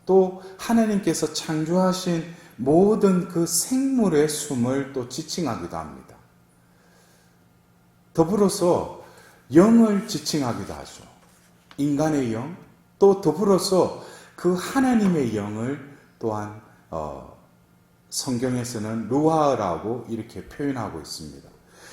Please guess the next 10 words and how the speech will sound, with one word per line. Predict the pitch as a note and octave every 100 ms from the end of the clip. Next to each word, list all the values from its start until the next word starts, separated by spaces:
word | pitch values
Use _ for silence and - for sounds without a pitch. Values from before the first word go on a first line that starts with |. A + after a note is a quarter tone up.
| - -
그렇다면 | - A3+ G#3 G#3 F#3
여기서 | F3 G3 F#3+
말하는 | F#3+ D3 C#3+ D3
숨은 | C#3 - D3+ C#3+ C3+ A#2+ - - -
누구의 | B2+ C#3 E3 E3
숨이에요? | - E3 D3+ A#2+ G#2+ F3+ - - -
예수님의 | C3 C#3+ - G3+ G#3+ G3
숨이죠. | - - G2+ D#2+ - A1+ - _ _ _ _ _ _ _ _ _ _ _ _ _ _ _ _ _
예수님의 | D3+ E3+ E3+ G#3 A3 A3 G#3 G3+
숨을 | G3 - F#3+ F#3 G#3 G#3+ A3+